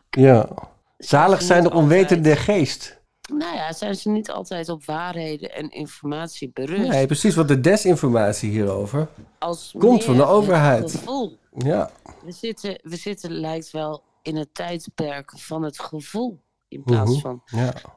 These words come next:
Speaker 2: in het tijdperk van informatie.
Speaker 1: Precies, ja. Terwijl, eh, als je op, eh, Microsoft, Bill Gates en I D twintig twintig, eh, zoekt, dan is dat idee van een, eh,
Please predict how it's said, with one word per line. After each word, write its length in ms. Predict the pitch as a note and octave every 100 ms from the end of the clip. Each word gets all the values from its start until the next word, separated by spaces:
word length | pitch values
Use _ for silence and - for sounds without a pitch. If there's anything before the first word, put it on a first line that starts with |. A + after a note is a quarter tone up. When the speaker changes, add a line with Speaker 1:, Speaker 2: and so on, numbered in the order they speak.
| -
Speaker 2:
in 140 | D3
het 140 | C#3
tijdperk 640 | - C3 B2+ - C3 A#2+ -
van 220 | - B2+
informatie. 800 | B2+ A#2+ - C#3+ E3 - - E2 _ _ -
Speaker 1:
Precies, 680 | A2 - A#2 G2+ - - _
ja. 320 | B2 A2 B2+ _ _ _
Terwijl, 380 | A2 G#2 G2 G2
eh, 260 | G2+ -
als 180 | A2 -
je 240 | A2 G#2 G#2+ - _ _
op, 240 | A2 G#2 G#2+
eh, 80 | G#2
Microsoft, 920 | G#2 B2 B2+ A#2 - B2 A#2 - - _
Bill 260 | - A2 B2
Gates 400 | G#2 A#2 A2+ -
en 160 | G#2 - A2+ G#2
I 100 | G#2
D 80 | -
twintig 300 | A#2 - -
twintig, 540 | - D3 D3+ G#2+ -
eh, 220 | A2+ - G#2 _
zoekt, 360 | - A2+ B2 _ _ -
dan 120 | A2+
is 200 | A2 -
dat 140 | G#2+
idee 360 | - A2 A#2 A2+
van 160 | - G#2+
een, 220 | G#2 G#2
eh, 400 | G2+ G2+ G2 G2